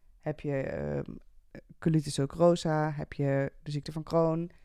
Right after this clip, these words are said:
Het is altijd goed om dat even uit te sluiten.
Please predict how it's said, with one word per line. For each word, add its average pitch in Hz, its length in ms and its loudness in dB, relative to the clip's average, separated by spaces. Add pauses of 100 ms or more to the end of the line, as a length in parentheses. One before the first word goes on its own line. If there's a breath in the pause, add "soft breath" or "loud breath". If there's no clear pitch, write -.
(640)
Het - 200 -6
is 226 120 -4
altijd 294 340 6
goed 247 340 4
om 202 180 4
dat 185 400 6 (320)
even 170 220 4
uit 160 180 12
te - 60 -6
sluiten. 202 640 4